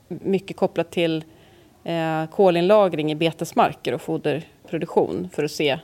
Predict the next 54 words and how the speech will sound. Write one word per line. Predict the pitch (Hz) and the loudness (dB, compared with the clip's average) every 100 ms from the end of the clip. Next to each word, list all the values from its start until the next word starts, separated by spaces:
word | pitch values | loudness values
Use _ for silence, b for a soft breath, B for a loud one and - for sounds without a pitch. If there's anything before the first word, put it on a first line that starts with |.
| b b b b | b b b b
vad | 180 175 | -2 4
vet | 214 196 - | 4 4 0
vi | 165 | -4
egentligen, | 147 95 - 135 147 | -2 -4 -6 -6 -4
vad | 170 | -2
säger | 156 156 | -2 -2
litteraturen, | 156 - 180 190 143 - 190 | -4 -4 -2 -2 -2 -6 -8
så | 190 | -8
att | |
den | - 170 | -6 -2
bygger | 180 - | -4 -4
på | - | -8
det. | - 180 - - B B B B B | -4 -4 -4 -10 B B B B B
Och | - 196 - - - - - | -6 -6 -8 -14 -12 -12 -8
också | - 226 - 240 | -4 -2 0 2
kanske | 254 226 | 2 2
ett | 196 | 0
behov | 190 185 170 | 2 2 4
av | 170 165 | 2 0
att | - | 0
klargöra | 208 185 196 220 214 | 2 4 6 6 4
vissa | 165 - | 0 -4
saker | - - - | -6 -6 -6
som | 175 175 | -8 -6
har | |
varit, | 175 180 175 180 - - _ b b b b b b | -6 -4 -4 -4 -10 -18 _ b b b b b b
eh, | 190 190 180 180 180 180 | -4 0 2 2 2 0
det | 175 208 | 2 2
har | |
varit | 202 202 196 196 - | 6 4 4 -2 -2
lite | 196 196 208 | 0 2 4
olika | 190 190 185 | 2 4 6
rapportering | 185 196 196 190 185 190 | 6 2 2 4 6 4
i | |
media | 175 175 180 185 | 6 4 6 2
som, | 180 170 175 | 2 -2 0
där | 175 | 2
man | 170 | 2
har | 170 | 0
fått | 175 - | -2 -4
det | 156 | -4
lite | 160 - 165 175 | -4 0 0 0
om | 175 | -2
bakfoten | 165 160 - 160 - 160 | 0 0 -2 -6 -2 -2
ibland | 151 147 165 | 0 0 0
och | |
sådär, | 180 - - | -4 -4 -4
så | 156 | -6
att | - | -10
ett | 170 - | -12 -12
försök | - 190 185 175 151 | -8 -2 0 -2 -4
att | - | -2
reda | 165 160 165 | -2 0 0
ut, | 170 165 - - - | -2 -4 -12 -12 -12